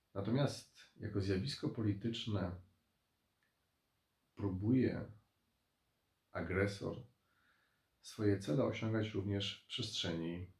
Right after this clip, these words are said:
cyfrowej. Świat wirtualny już od wielu lat jest miejscem toczenia niejednej bitwy. Wojna cyfrowa, a tym samym wojna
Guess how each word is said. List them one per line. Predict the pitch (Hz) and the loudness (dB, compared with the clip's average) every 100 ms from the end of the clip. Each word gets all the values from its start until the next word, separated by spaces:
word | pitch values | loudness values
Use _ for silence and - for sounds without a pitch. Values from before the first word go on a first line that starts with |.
| _ _ _ | _ _ _
cyfrowej. | - 104 117 107 104 107 104 - _ _ | -10 -8 -2 -2 -2 -4 -10 -18 _ _
Świat | - - 110 | -8 -2 2
wirtualny | 113 113 113 107 123 123 113 110 - _ _ 113 | 2 2 2 2 4 4 2 0 -4 _ _ -16
już | 104 | -12
od | 95 92 | -8 0
wielu | 113 120 | 4 6
lat | 90 82 - - _ _ _ _ - | 4 2 -2 -10 _ _ _ _ -10
jest | 98 - | -8 -2
miejscem | 104 101 98 - 98 101 104 - _ _ _ _ | 0 2 -2 -4 -2 0 -2 -8 _ _ _ _
toczenia | - - 101 98 | -10 -4 -2 0
niejednej | 98 95 85 85 87 87 | 0 0 0 -2 -4 -4
bitwy. | 98 - - - - _ _ _ _ _ _ _ _ _ _ _ _ _ _ _ - | -6 -8 -16 -20 -20 _ _ _ _ _ _ _ _ _ _ _ _ _ _ _ 0
Wojna | 107 170 165 | 4 6 4
cyfrowa, | - 107 123 143 139 139 131 - _ _ _ _ _ _ _ _ _ _ _ _ _ | 2 0 0 2 2 2 0 -4 _ _ _ _ _ _ _ _ _ _ _ _ _
a | - | -16
tym | 98 98 | -6 -4
samym | 92 - 113 101 87 - - _ - | -4 -2 0 0 -2 -8 -14 _ -14
wojna | 85 95 95 90 87 87 95 | -6 0 0 0 -2 -2 -6